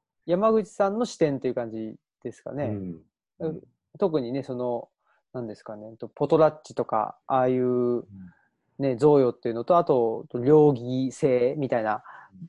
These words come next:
Speaker 1: 部分にね、
Speaker 2: うん。
Speaker 1: すごく、あの、焦点当てられてたと思うんですけど、
Speaker 2: うん。
Speaker 1: この本はやっぱり、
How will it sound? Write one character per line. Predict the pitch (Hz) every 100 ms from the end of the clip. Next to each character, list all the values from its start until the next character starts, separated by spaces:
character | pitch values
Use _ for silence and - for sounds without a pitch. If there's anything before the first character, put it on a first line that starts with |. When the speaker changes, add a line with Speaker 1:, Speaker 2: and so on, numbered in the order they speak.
| _ _ -
Speaker 1:
部 | - 147 139 143
分 | 123 117 107 113
に | 123
ね、 | 180
Speaker 2:
う | 151
ん。 |
Speaker 1:
す | 135
ご | 131
く、 | - 107 -
あ | 113
の、 | 107 107 110 110 - - - _ _ _ - _
焦 | - 151
点 | 135 120
当 | 117
て | 127
ら | 127
れ |
て | 117
た | 123
と | 107
思 | 113 107
う |
ん |
で | 98
す | -
け | 107
ど、 | 107 104 -
Speaker 2:
う | 104
ん。 | 95 87 _ _ _ _ _ _ _ _ _ _ _ _
Speaker 1:
こ | - 185
の | 190
本 | 208 139
は | 117
や | 110
っ |
ぱ | 123
り、 | 110 117